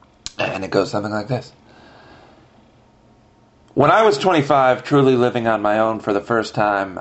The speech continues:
I decided I was gonna kill a kid. Before you fly off the handle and call the cops, understand this. That fat bastard had it coming. His name was Evan, and he lived next door.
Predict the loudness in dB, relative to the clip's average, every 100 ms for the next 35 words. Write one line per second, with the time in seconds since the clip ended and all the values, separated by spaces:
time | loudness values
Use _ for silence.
0 | -6 -2 0 0 0 0 0 2 2 0
1 | -2 -6 -8 -4 -4 -4 -6 -8 -10 _
2 | _ _ _ _ _ _ _ _ _ _
3 | _ _ _ -6 0 2 2 2 4 4
4 | 2 0 2 2 2 2 2 0 0 2
5 | 2 2 0 -6 -20 _ _ _ _ _
6 | _ _ _ -4 0 0 2 2 2 -2
7 | -6 -14 -20 -20 _ _ _ _ _ _
8 | _ _ -2 2 2 4 2 4 4 4
9 | 2 -2 0 0 -2 -4 -6 -6 -14 _
10 | _ _ _ _ _ _ _ -20 -20 _
11 | _ _ _ 0 2 4 4 4 4 2
12 | -2 -6 -8 -4 0 0 0 -2 -2 0
13 | 0 0 -4